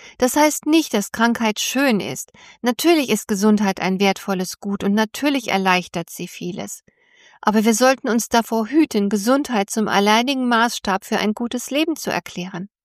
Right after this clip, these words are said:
Denn das blendet die vielen Facetten aus, die Glück und Lebensqualität ausmachen. Beziehungen, Sinn, Kreativität, Liebe, Humor, Spiritualität, Verbundenheit, Neugier, Abenteuerlust et cetera, et cetera.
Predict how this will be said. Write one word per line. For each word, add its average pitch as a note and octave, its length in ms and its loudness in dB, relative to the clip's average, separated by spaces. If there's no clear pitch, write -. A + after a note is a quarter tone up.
Denn G#3 120 2
das G#3+ 160 2
blendet B3+ 440 0
die A#3+ 100 0
vielen E4+ 400 2
Facetten - 580 -2
aus, - 280 -2
die G#3 120 -4
Glück A3 260 0
und A3 160 0
Lebensqualität G3+ 840 -2
ausmachen. F3+ 580 -6
Beziehungen, G#3 760 4
Sinn, G3+ 460 4
Kreativität, A3 1080 0
Liebe, A3+ 460 0
Humor, A3 480 4
Spiritualität, G3+ 1120 -4
Verbundenheit, B3 880 2
Neugier, A#3 640 2
Abenteuerlust G#3+ 880 0
et G#3+ 140 -4
cetera, F3+ 440 -8
et - 120 -16
cetera. - 420 -18